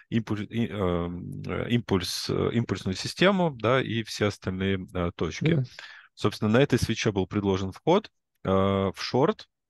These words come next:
Speaker 1: Здесь была продажа, здесь, соответственно, take profit. А, и то же самое здесь. Соответственно, на часовом таймфрейме, э, шорт, take profit здесь. И, уважаемые участники, напишите в чат, э, один,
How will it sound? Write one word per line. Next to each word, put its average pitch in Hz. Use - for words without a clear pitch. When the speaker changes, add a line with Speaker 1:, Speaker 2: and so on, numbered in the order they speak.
Speaker 1:
Здесь 98
была 87
продажа, 170
здесь, -
соответственно, -
take 87
profit. -
А, 95
и 175
то 147
же 135
самое 113
здесь. 92
Соответственно, 92
на 92
часовом 101
таймфрейме, 175
э, 92
шорт, 147
take 98
profit 123
здесь. 85
И, 120
уважаемые 104
участники, 151
напишите 104
в -
чат, 135
э, 104
один, 107